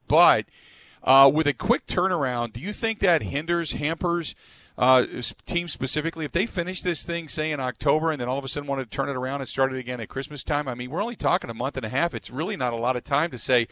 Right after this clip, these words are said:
"Okay, your season's over, free agency hits, we gotta fill the holes, and we gotta, we gotta move forward." Is next year kind of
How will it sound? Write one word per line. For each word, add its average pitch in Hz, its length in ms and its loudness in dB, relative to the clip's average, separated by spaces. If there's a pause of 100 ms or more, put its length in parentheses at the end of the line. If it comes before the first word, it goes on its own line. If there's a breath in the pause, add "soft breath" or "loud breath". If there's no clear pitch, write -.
(260 loud breath)
"Okay, 147 240 4
your 135 160 2
season's 175 420 -6
over, 160 320 2 (220 soft breath)
free 165 280 0
agency 156 360 -2
hits, 143 320 -2
we 127 80 -4
gotta 139 220 4
fill 147 180 2
the 139 100 4
holes, 139 280 2
and 127 80 -8
we 120 40 -6
gotta, 127 220 0 (100)
we 123 140 -8
gotta 131 180 2
move 120 160 -8
forward." 143 320 2
Is 120 160 -4
next 139 320 -4
year 196 120 -2
kind 165 300 -4
of 151 160 -4